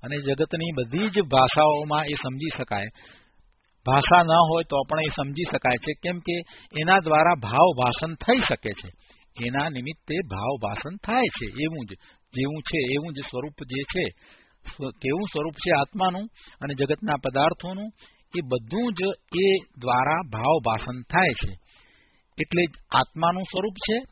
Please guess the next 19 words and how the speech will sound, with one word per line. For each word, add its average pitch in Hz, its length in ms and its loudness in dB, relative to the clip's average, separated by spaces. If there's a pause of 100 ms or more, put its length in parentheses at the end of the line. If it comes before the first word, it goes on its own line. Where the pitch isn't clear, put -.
(120)
અને 165 160 -6
જગતના 151 580 0
બધા 120 240 -2 (120)
જ 160 120 -6
પદાર્થો 143 540 0
અને 156 200 -10
બધા 117 360 0
જ 156 40 2 (120)
પદાર્થોને 135 760 -4 (840)
એક 165 340 -2
સમયની 151 580 0
જે 147 140 -4
પર્યાય 123 440 0
છે 139 360 -6
એને 185 220 -2
બદલાતા 135 500 2
રહેવાનો 135 520 0
એનો 131 180 -6
સ્વભાવ, 117 580 -4